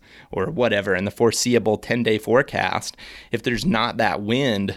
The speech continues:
or that perfect cold front condition, I don't wanna wait around. Personally, I don't. I wanna get right back in there 'cause I know he's there now. So a lot of times what I'll do is start looking at other options too for different conditions. That way,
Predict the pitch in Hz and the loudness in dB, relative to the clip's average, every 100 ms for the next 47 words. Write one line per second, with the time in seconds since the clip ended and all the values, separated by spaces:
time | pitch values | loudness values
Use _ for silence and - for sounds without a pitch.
0 | - - 107 98 - - 135 - - - | -6 -2 0 0 2 2 2 -2 -4 -2
1 | 120 117 120 110 - 101 113 131 110 107 | -2 0 -4 -4 -6 -4 -2 -2 -4 -6
2 | - - - _ _ - 214 - - 107 | -8 -20 -20 _ _ -2 0 0 0 0
3 | 92 78 - 55 - 69 131 - - _ | 0 0 -2 -4 -4 -4 -8 -10 -18 _
4 | - - - 165 - 143 104 92 87 90 | -20 -6 2 2 2 0 0 2 2 4
5 | 120 92 62 - - 127 254 143 98 - | 2 2 -4 -10 0 2 4 2 0 -2
6 | 95 110 127 - 110 107 123 131 98 98 | 0 2 2 2 0 0 0 0 0 -2
7 | 95 104 117 113 95 110 110 101 95 101 | 0 2 2 2 2 4 4 2 -2 0
8 | 107 92 - - - - - - 127 139 | 0 0 -6 -10 -14 -20 -20 2 4 4
9 | 175 160 123 117 110 110 117 127 98 98 | 2 0 0 2 4 4 4 2 0 0
10 | 101 - - - - - - - 117 117 | -2 -8 -20 -10 -6 0 0 2 2 2
11 | 101 98 107 95 - 98 - - 90 - | 0 2 2 2 2 0 0 -4 -6 -4
12 | - 151 120 - - 139 127 117 110 - | 0 2 2 0 -2 2 4 6 4 -2
13 | - _ _ _ - 120 143 139 107 - | -16 _ _ _ -16 0 2 2 0 -2
14 | 127 101 120 135 - 53 107 - 113 147 | -2 2 2 0 -6 -8 -8 -2 0 2
15 | 120 123 113 110 107 | 4 4 6 4 2